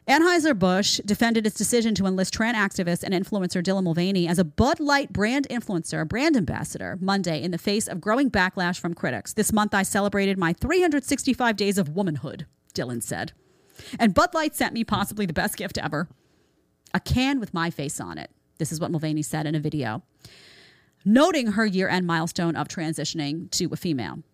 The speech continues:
Another video featured the activist drinking a can in her bathtub as part of the campaign. Can we pull, um, do you have that tweet? Um, I don't, d-, put it on mute 'cause I don't know if that's gonna get flagged for copyright. I want you to, this is the ad that came out. You can play it as long as it's on mute.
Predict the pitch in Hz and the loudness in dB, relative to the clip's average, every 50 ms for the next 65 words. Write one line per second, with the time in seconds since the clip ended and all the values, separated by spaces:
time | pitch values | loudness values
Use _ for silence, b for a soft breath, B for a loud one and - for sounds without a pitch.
0 | _ _ _ _ _ - - 202 220 233 240 226 226 220 226 220 214 208 - 226 | _ _ _ _ _ -2 2 4 4 4 4 4 2 2 2 2 2 2 0 0
1 | 208 - 208 196 202 190 185 196 - - 196 196 - - 202 196 - 226 240 - | 0 0 0 2 2 4 2 2 0 -2 -4 -4 -4 -4 -4 -2 -2 -2 -2 0
2 | - 339 285 214 180 185 190 185 - 196 202 214 - - 196 165 165 - 180 - | -2 -2 0 0 0 0 0 0 0 0 0 0 -2 -2 -2 -2 -2 -2 -6 -6
3 | - - 170 160 - 147 165 170 160 - 185 160 165 - 165 160 156 165 - 220 | -4 -2 -2 -2 -2 -4 -6 -6 -4 -4 -4 -4 -2 -4 -4 -4 -4 -6 -4 -4
4 | 240 285 381 403 - - - - - 285 262 247 240 247 247 247 - 208 202 190 | -4 -2 -4 -4 -4 -6 -8 -2 0 2 2 4 4 2 2 0 0 0 0 0
5 | 190 190 185 190 185 185 - - _ - - _ _ b b b b b b b | 2 0 0 -2 -2 -6 -8 -10 _ -20 -20 _ _ b b b b b b b
6 | b - - 277 262 277 285 262 - 240 226 - - - - 214 208 208 - - | b -4 0 0 2 2 2 0 0 -2 -4 -2 -4 -6 -4 -2 -2 -4 -4 -8
7 | _ _ - 196 190 190 190 190 185 185 180 180 185 - - _ _ _ - 196 | _ _ -6 -4 -2 0 0 0 0 -2 -2 -4 -6 -8 -12 _ _ _ -2 0
8 | 196 214 226 226 202 226 - - - - - 262 247 220 196 170 147 147 160 - | 0 0 0 -2 -2 -4 -4 -4 -2 -2 0 2 2 2 2 2 0 0 0 -4
9 | - - - - 190 170 170 165 160 165 - 117 165 156 156 - - 156 156 - | -10 -18 -8 -4 -4 -2 0 0 0 0 -2 -2 -2 -2 -2 -4 -6 -8 -8 -6
10 | - 175 165 156 156 156 170 214 - 175 147 - - 175 165 156 160 165 - - | -8 -6 -6 -4 -4 -6 -6 -8 -10 -12 -12 -10 -8 -6 -6 -6 -6 -8 -10 -10
11 | 175 160 147 - - - - 180 175 190 190 202 214 - B B B B B B | -8 -8 -8 -8 -10 -10 -10 -8 -6 -6 -6 -6 -6 -10 B B B B B B
12 | B B B B B B - 302 359 349 403 392 339 247 240 233 233 247 254 - | B B B B B B 0 0 0 0 0 0 0 0 0 -2 2 2 2 2
13 | 302 247 320 294 262 160 - 78 - - - _ - 180 180 - - - 196 175 | 2 2 2 2 2 2 -2 -6 -12 -16 -20 _ -10 -8 -8 -8 -6 -4 -4 -4
14 | 165 147 165 165 143 123 - 220 220 - - 185 165 165 160 170 - 160 156 156 | -2 -2 -2 -2 -2 -4 -6 -6 -6 -4 -2 -2 0 0 -2 -4 -4 -6 -6 -6
15 | 160 165 156 - 165 156 160 156 139 120 113 - | -6 -6 -6 -6 -6 -6 -6 -6 -6 -8 -8 -10